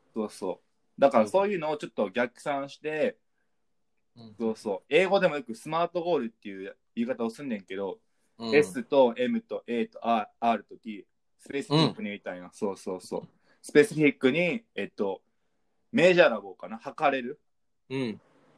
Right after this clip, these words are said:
Speaker 1: で、
Speaker 2: ほうほうほう。
Speaker 1: S、M、A、何やったっけな、忘れたけど、まあ、それも頭文字じゃないけど、
Speaker 2: ほうほうほうほう。
Speaker 1: スマートゴールっていうのがあって、まあ、それを一回自分の夢に例えて、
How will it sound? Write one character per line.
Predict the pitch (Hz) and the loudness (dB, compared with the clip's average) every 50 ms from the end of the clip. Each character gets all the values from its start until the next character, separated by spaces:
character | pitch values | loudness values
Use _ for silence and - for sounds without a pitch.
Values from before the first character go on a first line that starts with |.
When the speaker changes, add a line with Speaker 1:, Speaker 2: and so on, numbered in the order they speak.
| _ _ - | _ _ -18
Speaker 1:
で、 | - - 110 110 | -12 -6 2 6
Speaker 2:
ほ | 139 151 151 | 8 8 8
う | 139 | 8
ほ | - - 143 123 110 - | 6 4 0 0 0 -2
う | 107 | -2
ほ | 110 101 90 - - | -4 -4 -4 -4 -8
う。 | 113 | -8
Speaker 1:
S、 | 110 | -6
M、 | 110 120 120 117 110 101 95 - _ _ _ _ _ _ _ _ _ | -4 -4 -2 -2 -2 -4 -6 -10 _ _ _ _ _ _ _ _ _
A、 | 143 151 147 123 107 98 | -2 0 0 0 -2 -6
何 | 120 127 | -10 -14
や | 117 | -14
っ | |
た | - - | -14 -18
っ | 90 | -20
け | 92 | -20
な、 | 85 82 _ _ - | -20 -20 _ _ -4
忘 | 117 117 113 | -2 -2 0
れ | 147 117 | -2 -4
た | 101 92 | -4 -8
け | - 90 | -12 -10
ど、 | 87 85 | -6 -2
ま | 113 117 | -2 -2
あ、 | |
そ | 113 135 | 0 -2
れ | 139 | -2
も | 120 113 | -2 -4
頭 | - 131 151 151 147 | -6 -6 -2 0 0
文 | 131 113 | 0 0
字 | 104 | -2
じ | 90 | -6
ゃ | 92 | -8
な | 90 | -12
い | 85 - | -14 -12
け | 92 | -10
ど、 | 90 90 85 - _ _ _ _ _ _ _ _ _ _ _ | -10 -10 -10 -12 _ _ _ _ _ _ _ _ _ _ _
Speaker 2:
ほ | - 110 | -6 -6
う | |
ほ | 107 - 104 92 | -6 -6 -8 -8
う | |
ほ | - - 90 | -8 -8 -10
う | - - - | -10 -10 -10
ほ | 107 - - | -12 -12 -12
う。 | _ _ _ _ _ | _ _ _ _ _
Speaker 1:
ス | - | 2
マ | 139 143 143 | 4 6 6
ー | 139 | 6
ト | - 156 | 4 2
ゴ | 151 147 | 2 2
ー | 123 | 2
ル | 107 | 0
っ | |
て | - 113 | -6 -12
い | 104 | -12
う | |
の | 98 95 | -12 -12
が | 95 | -14
あ | 92 | -16
っ | |
て、 | - _ - 131 | -16 _ -12 -8
ま | 143 139 | -8 -8
あ、 | |
そ | - 185 | -8 -6
れ | 185 214 | -6 -4
を | 220 196 | -6 -6
一 | |
回 | - - - 208 185 | -6 -8 -8 -8 -6
自 | 156 147 160 | -8 -10 -12
分 | 165 165 | -12 -10
の | 170 165 | -10 -10
夢 | 165 180 175 151 131 | -10 -8 -8 -8 -8
に | 117 113 | -8 -8
例 | - 120 117 - 151 143 120 | -8 -8 -6 -4 -4 -4 -4
え | 113 | -6
て、 | - - 170 190 - - - | -6 -6 -6 -4 -4 -6 -8